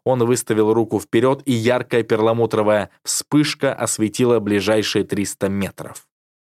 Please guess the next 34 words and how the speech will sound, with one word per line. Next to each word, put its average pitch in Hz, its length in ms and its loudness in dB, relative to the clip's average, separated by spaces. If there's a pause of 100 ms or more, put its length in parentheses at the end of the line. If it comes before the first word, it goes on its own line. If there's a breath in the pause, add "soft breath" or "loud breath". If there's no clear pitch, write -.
(120)
От 107 200 -2
увиденного 135 540 2
он 127 220 0
схватился 110 580 0
за 98 120 0
голову 135 560 0 (160)
и 101 100 -2
застонал. 107 760 -2 (580)
«Да 175 140 2
что 240 320 2
бы 214 140 2
этот 202 340 0
океан 196 400 0
с - 80 -6
его 185 240 2
бурями, 185 480 4
кракенами, 170 680 0
прочей 175 380 0
живностью 147 720 2 (280 soft breath)
и 160 100 2
даже 180 280 2
не 214 140 4
очень 175 380 4
живностью!» 113 720 0 (300)
Он 104 200 -2
быстро 110 380 0
развернулся 101 640 0
на 135 120 0
пятках 127 540 -4 (200)
и 104 100 2
побежал 120 480 2
обратно 101 480 0
к - 80 -14
носу. 104 440 -6